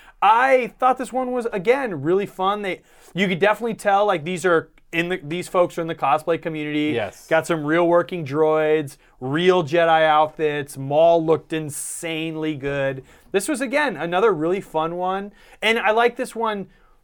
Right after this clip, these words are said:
Speaker 1: Wh-, the first one was a really solid sketch. This one has more of a narrative that you follow. And I
Speaker 2: Yeah.
Speaker 1: thought it was, and lots of little cute nods, like,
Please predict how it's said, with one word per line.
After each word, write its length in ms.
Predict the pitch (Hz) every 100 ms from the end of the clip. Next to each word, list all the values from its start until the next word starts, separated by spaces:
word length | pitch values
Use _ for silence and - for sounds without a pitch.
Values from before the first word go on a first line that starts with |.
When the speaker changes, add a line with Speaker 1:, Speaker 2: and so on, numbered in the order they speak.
| _ -
Speaker 1:
Wh-, 160 | 165 202
the 160 | 175 190
first 340 | 233 240 -
one 140 | 247 220
was 140 | 180
a 120 | 175
really 260 | 160 175 175
solid 440 | - 180 170 156
sketch. 500 | 143 - 175 196 -
This 220 | - 185 185
one 160 | 175
has 200 | 160 160
more 240 | 151 156 156
of 80 |
a 40 | 147
narrative 480 | 160 165 135 123 110
that 120 | 110
you 100 | 113
follow. 420 | - 101 95 80
And 100 | 160
I 40 |
Speaker 2:
Yeah. 60 | 180
Speaker 1:
thought 100 | 254
it 60 | 247
was, 140 | 233
and 260 | - 185 170
lots 280 | 180 185 214
of 100 | 175
little 380 | 180 180 175 - _ _ _ _
cute 340 | - 180 185
nods, 580 | 175 160 156 151 147 131
like, 280 | 151 135 131